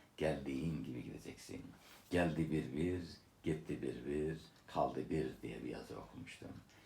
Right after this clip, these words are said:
Birer birer geldik, birer birer gideceğiz. Allah iman ile gitmeyi nasip eylesin. Son cümle olsun. Sıla-i rahim yapanlar evlerine bereket gelir.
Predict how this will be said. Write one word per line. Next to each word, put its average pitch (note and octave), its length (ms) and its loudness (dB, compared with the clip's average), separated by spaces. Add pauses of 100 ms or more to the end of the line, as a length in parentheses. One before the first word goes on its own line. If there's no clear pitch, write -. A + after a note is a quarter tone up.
(140)
Birer A#2 300 12
birer D#2+ 220 6
geldik, C#2 680 -4 (300)
birer E2 360 4
birer C#2+ 220 2
gideceğiz. E2 680 -4 (360)
Allah D2+ 380 4
iman D#2 460 0
ile - 160 -6
gitmeyi - 460 -10
nasip - 340 -8
eylesin. E2+ 600 -2 (320)
Son E2+ 240 6
cümle C#2+ 260 0
olsun. - 460 -6 (340)
Sıla-i E2+ 560 4
rahim E2 420 4
yapanlar D2 800 0 (720)
evlerine E2 600 4 (100)
bereket - 720 -2
gelir. - 340 -8